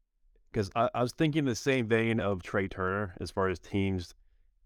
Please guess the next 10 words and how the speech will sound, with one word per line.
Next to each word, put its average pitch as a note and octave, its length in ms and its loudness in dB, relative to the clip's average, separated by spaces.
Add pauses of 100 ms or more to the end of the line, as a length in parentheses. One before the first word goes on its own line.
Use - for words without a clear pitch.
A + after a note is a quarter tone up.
(120)
consider G#2 440 0
it G2 60 2
a F2+ 60 -2
strong F#2+ 400 -2
playoff F#2+ 460 0
team, G2+ 260 0
but - 140 -6
not F#2 280 -2
a F2+ 100 -2
contender. F2+ 720 -4